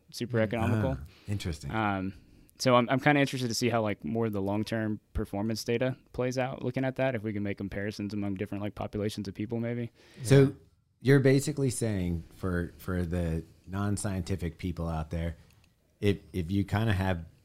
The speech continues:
Speaker 2: poor running economy, but you put on a shoe like an Alpha Fly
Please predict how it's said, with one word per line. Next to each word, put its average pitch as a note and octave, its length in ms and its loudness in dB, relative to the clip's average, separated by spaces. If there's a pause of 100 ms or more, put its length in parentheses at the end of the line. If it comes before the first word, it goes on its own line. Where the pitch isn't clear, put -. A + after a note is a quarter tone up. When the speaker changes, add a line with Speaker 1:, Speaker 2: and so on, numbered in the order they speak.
(140)
Speaker 2:
poor B2+ 240 0
running G#2 540 0 (800)
economy, D#2+ 580 -4 (460)
but F#2 100 -2
you F2 100 -2
put G#2 200 0
on F#2 340 0 (100)
a F2 380 -4 (120)
shoe G2+ 220 -2
like F2+ 200 -4
an F2+ 80 -6
Alpha G2 280 -4
Fly E2+ 420 -4